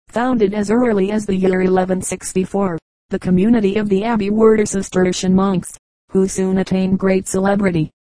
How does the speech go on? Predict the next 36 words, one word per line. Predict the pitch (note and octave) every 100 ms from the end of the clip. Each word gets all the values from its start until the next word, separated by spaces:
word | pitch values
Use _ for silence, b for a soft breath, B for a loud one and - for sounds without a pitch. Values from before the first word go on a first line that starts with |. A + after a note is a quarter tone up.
| -
and | F#3+
acquired | F#3+ - G3 G#3 G#3+ G#3+
extensive | G#3+ - G3+ G3+ G3 -
possessions. | F#3+ G3 G3+ - E3+ - - _ _
A | F#3+
large | G3 G#3 G#3 F#3+
library | G#3+ B3+ B3 G3+ F#3
was | G#3 G#3+ G3
founded | - G#3+ A#3 G3+ F#3+
by | G#3
them, | G3 F3 D#3 - _ _
which | F#3+ F#3+ F#3
included | F3+ - A3 A3+ G3
the | G#3
national | G#3 G#3 - G3 F#3
records | G3+ A3+ A#3 G3 -
from | G#3+ G#3+ G3+
the | F#3+
earliest | F#3+ G3+ G#3 G3+ G3+ -
periods, | G#3 G3+ G3+ F3 E3+ - _ _ -
the | F#3
works | G3+ A3+ G#3+ -
of | A3
the | G3+
bards | F#3+ A#3 A#3 G#3
and | G#3+ G#3
the | F#3
genealogies | F#3 F3 F#3+ B3 B3 G#3+ F3+ G3
of | G#3
the | G3
princes | F3+ G#3+ A#3 F#3+ F#3+
and | G#3 G#3
great | F#3+ F#3 -
families | G#3+ A#3 G#3 F3+
in | G3 G3+
Wales. | G3 G3+ F#3 -